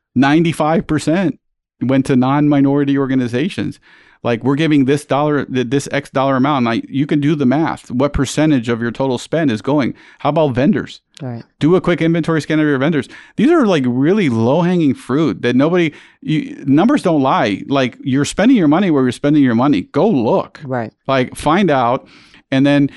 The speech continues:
Speaker 1: those are very, very easy tweaks. But then stop celebrating it a once a month, you know, for a year. Like, just be a sustainable, you know, sort of presence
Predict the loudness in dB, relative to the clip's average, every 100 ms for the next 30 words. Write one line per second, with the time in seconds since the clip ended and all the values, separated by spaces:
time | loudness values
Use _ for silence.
0 | -14 _ -2 0 2 0 -2 -8 -2 0
1 | 2 0 0 0 -2 -2 -2 -2 -4 -4
2 | -4 -6 -10 -20 -10 -2 -2 -2 -12 _
3 | -8 -2 -2 0 -2 -2 -2 -2 -2 -2
4 | 0 0 0 0 0 -2 -2 -2 -2 -2
5 | -4 -10 _ -8 -4 -4 -6 -4 -4 -2
6 | -2 -2 -2 -2 -4 -4 -4 -6 -4 -6
7 | -4 -2 -2 -2 -4 -10 _ _ _ _
8 | -8 -8 -4 -2 -2 -2 -4 -4 -4 -6
9 | -12 _ -6 -2 0 -2 -2 0 0 -2
10 | -2 -2 0 -2 -4 -8